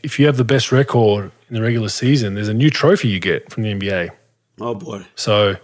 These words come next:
Speaker 2: What is
Speaker 1: I
Speaker 2: it?
Speaker 1: think Adam Silver, you get a trophy for the best record in the N B A. It's just a, I, I can't remember what it was called,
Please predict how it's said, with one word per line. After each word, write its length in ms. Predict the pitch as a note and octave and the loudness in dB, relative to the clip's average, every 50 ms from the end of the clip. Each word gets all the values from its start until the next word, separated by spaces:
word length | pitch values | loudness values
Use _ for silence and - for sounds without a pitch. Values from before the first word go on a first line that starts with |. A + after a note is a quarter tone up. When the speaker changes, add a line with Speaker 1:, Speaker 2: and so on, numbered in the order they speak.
| _ _ _ _ _ _ _ _ _ _ | _ _ _ _ _ _ _ _ _ _
Speaker 2:
What 160 | - C3 D3 D#3+ | 0 2 2 4
is 120 | D#3+ C3+ | 4 2
Speaker 1:
I 80 | - - | 4 4
Speaker 2:
it? 60 | - | 4
Speaker 1:
think 140 | F3 C#3+ C3+ | 4 4 4
Adam 220 | C#3 C#3 C3 A2+ | 4 4 4 2
Silver, 720 | - - C3+ C3 B2 A2+ A2 A2 - - G2 D3 E3 D#3 - - _ _ _ _ _ _ - | 0 2 2 4 4 4 2 2 0 -4 -12 -18 -18 -18 -20 -20 _ _ _ _ _ _ -8
you 80 | - | -2
get 80 | B2 B2 | -2 0
a 20 | |
trophy 360 | A#2 - - C#3+ D3+ A#2+ B2+ A#2+ | 0 2 2 2 2 2 2 -2
for 120 | - B2 | 0 0
the 60 | A#2+ | -2
best 260 | A2+ C3 B2 - - | 0 0 0 2 2
record 300 | C3 A#2+ - - B2 A#2 | 0 0 2 2 0 0
in 80 | A2 A2 | 0 0
the 60 | A2+ | -2
N 100 | A2+ G#2+ | -2 -2
B 80 | G#2+ A2 | 0 2
A. 100 | A#2+ A#2 G2 | 2 2 2
It's 180 | F2+ - - | 0 -2 -6
just 160 | G2+ G2 - | -10 -10 -10
a, 80 | G#2 F2 _ - A2 | -12 -14 _ -14 -10
I, 260 | G#2+ G2+ - A2 A2 | -8 -8 -6 -6 -6
I 40 | G2+ | -8
can't 280 | - - A#2 - - | -8 -12 -16 -12 -10
remember 300 | B2+ B2+ B2+ A#2 G#2+ G#2+ | -10 -8 -8 -8 -8 -8
what 100 | G#2 G2+ | -10 -10
it 20 | G2 F#2 | -10 -12
was 120 | F2+ - | -14 -16
called, 500 | - - - A#2 G#2 G2 F#2+ F#2+ F#2+ | -16 -12 -12 -10 -8 -8 -10 -10 -14